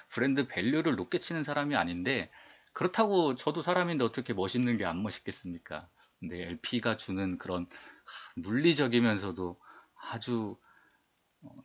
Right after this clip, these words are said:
기품 있는 그런 멋, 그런 부분들이 정말 멋있는 것 같아요.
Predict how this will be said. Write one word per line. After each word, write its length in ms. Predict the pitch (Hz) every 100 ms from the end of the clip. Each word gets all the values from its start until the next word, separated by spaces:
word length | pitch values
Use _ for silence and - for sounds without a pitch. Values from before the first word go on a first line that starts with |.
| _
기품 460 | - - - 190
있는 300 | 175 139 120
그런 320 | 104 92 90 87
멋, 240 | 101 - _ _ _ _ _ _ - _ 107 - _ _
그런 260 | - 98 92
부분들이 340 | 95 92 92
정말 260 | 87 90 87
멋있는 420 | 87 - 95 104
것 60 | 85
같아요. 340 | 82 -